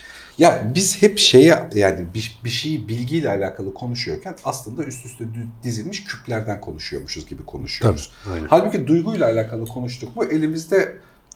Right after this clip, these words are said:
Speaker 1: bir tür buhar var.
Speaker 2: Hah, çok
Speaker 1: Yani
Speaker 2: güzel
Speaker 1: ya
Speaker 2: ifade
Speaker 1: da,
Speaker 2: ettin, aynen
Speaker 1: aha,
Speaker 2: öyle.
Speaker 1: ya da kokteyl var, kimyasal bir şey, sıvılar var hani, e, şeyde. Şimdi böyle olunca duygu biliyorsun bu daha yirmi otuz sene öncesine kadar saygın bir şey de değil.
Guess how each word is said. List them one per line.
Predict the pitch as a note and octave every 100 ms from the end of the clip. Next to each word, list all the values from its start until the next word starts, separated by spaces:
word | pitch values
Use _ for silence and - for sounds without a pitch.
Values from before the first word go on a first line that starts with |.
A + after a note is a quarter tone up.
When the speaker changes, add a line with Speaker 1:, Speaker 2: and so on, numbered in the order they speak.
| _ C3+
Speaker 1:
bir | F3
tür | - A3 E3
buhar | E3+ F#3 F3+
var. | D3 - - -
Speaker 2:
Hah, | B2+ - - - _
çok | - B2+
Speaker 1:
Yani | B2
Speaker 2:
güzel | B2
Speaker 1:
ya | A2
Speaker 2:
ifade | - D#3
Speaker 1:
da, | G#3
Speaker 2:
ettin, | - D3+
aynen | B2 A#2+ A2+
Speaker 1:
aha, | -
Speaker 2:
öyle. | E3+
Speaker 1:
ya | F3
da | G#3
kokteyl | A3 G#3 - G3+ F3 A2+
var, | F2 -
kimyasal | - D#3+ D3+ D3+ D3+ C3+
bir | G#2+
şey, | -
sıvılar | - F#3 F3 D#3+ C3 C3+ A#2
var | E2+ D2+ - - _ _
hani, | F#2 F2+
e, | F2+ G2 F#2 - -
şeyde. | - - - - - - -
Şimdi | - A#3 F3+ B2 C#3+
böyle | G3+ C4+
olunca | B3 G3 C#4+ - F#3+ B3+ D#3+ D#3+
duygu | F3 F3+ C#3+ C#3+
biliyorsun | F#3 A2+ A2+ A2 B2
bu | B2+
daha | B2 B2 - C3
yirmi | C#3+ D3
otuz | C#3+ C#3+
sene | - A#2
öncesine | F#2 F2+ - F#2+
kadar | B3 B3
saygın | - D#3 D3+ E3+
bir | E3
şey | - F#3
de | F2+
değil. | -